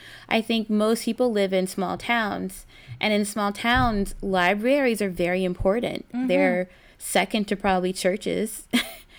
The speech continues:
Speaker 1: <laughs> places of gathering for information, for community building. You get your entertainment from libraries. Some people still use libraries for internet access, for
Speaker 2: Oh, yes.
Speaker 1: printing.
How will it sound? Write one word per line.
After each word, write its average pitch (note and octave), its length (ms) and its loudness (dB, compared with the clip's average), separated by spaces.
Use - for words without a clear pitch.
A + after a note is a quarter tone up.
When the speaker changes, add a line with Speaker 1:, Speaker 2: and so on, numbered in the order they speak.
Speaker 1:
<laughs> - 560 -20
places G3+ 720 0
of F#3+ 320 2
gathering F3 640 2
for E3 120 -8
information, F#3+ 680 -2
for F#3 160 -4
community F3+ 500 -2
building. E3+ 760 -4
You G3 160 0
get A3 220 0
your G#3 180 0
entertainment G3+ 720 -2
from F3+ 200 -6
libraries. D#3+ 600 -6
Some G3+ 240 -2
people G#3 260 -2
still G#3+ 380 0
use G3 460 0
libraries F#3+ 720 0
for G#3+ 120 -2
internet G3+ 460 0
access, F#3 600 0
for F3+ 140 -4
Speaker 2:
Oh, A3+ 40 -4
yes. A#3 60 -4
Speaker 1:
printing. G3 600 -2